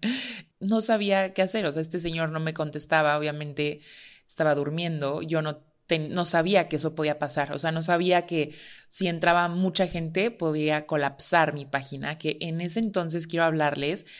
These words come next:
que yo empecé en un muy buen momento también a emprender,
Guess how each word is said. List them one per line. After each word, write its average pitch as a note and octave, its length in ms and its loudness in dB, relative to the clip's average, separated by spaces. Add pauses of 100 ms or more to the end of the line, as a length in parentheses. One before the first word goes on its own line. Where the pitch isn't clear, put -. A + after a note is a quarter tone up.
(200)
que E3 160 2
yo G3 220 6
empecé A3 460 0
en F3 100 -6
un F3 160 -6
muy F3 180 -2
buen E3 160 0
momento D3 460 -6
también D3+ 300 -4
a - 20 -4
emprender, C#3+ 680 -4